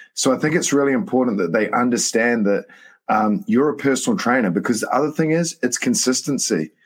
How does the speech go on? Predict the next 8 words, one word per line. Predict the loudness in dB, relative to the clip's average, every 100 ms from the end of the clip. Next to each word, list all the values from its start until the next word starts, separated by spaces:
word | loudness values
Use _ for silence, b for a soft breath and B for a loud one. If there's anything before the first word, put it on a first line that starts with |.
| b b b
If | -6 0
they | 0 2
wanna | 2 2 2
look | 2 2 0 -2
and | 0
feel | 2 2
their | 2 0
best, | 0 0 0 -6